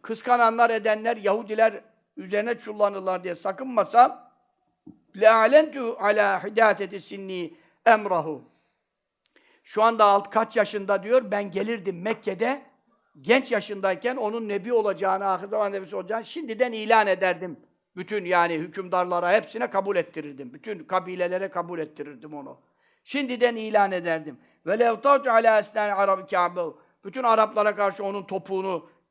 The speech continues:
yükseltirdim. İtibarını artırırdım. "Ve lakin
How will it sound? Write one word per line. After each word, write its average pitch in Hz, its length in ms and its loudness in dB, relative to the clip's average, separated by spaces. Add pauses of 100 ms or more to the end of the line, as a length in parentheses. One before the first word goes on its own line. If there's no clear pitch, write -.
yükseltirdim. 170 800 -2 (260)
İtibarını 185 600 0
artırırdım. 180 680 -2 (500)
"Ve 185 200 2
lakin 233 640 0